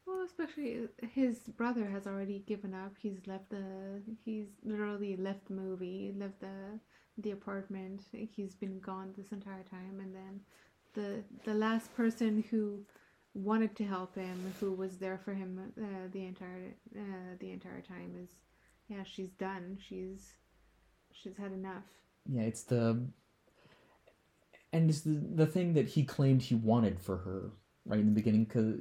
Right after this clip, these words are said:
Speaker 2: he was telling her to leave, but
Speaker 1: Yeah.
Speaker 2: you know that that's not actually what he wants. And when people say that, they're ask-,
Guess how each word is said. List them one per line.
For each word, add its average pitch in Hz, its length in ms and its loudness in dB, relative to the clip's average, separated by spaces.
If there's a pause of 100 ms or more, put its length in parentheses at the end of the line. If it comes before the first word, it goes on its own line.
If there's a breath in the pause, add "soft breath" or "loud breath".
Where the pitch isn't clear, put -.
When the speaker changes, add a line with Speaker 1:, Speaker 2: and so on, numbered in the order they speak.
(100)
Speaker 2:
he 123 140 0
was 104 120 2
telling 117 380 6
her 104 80 2
to 101 80 -2
leave, 95 300 -2
but 95 240 0
Speaker 1:
Yeah. 247 240 0 (160)
Speaker 2:
you 127 160 8
know 104 280 10
that - 280 -4
that's 101 200 -2
not 90 300 2
actually 90 280 -4
what 95 140 -4
he - 100 -2
wants. 98 640 0 (360)
And 104 80 0
when 101 140 4
people 104 240 0
say - 160 2
that, 98 260 0
they're 110 160 -2
ask-, 98 340 -4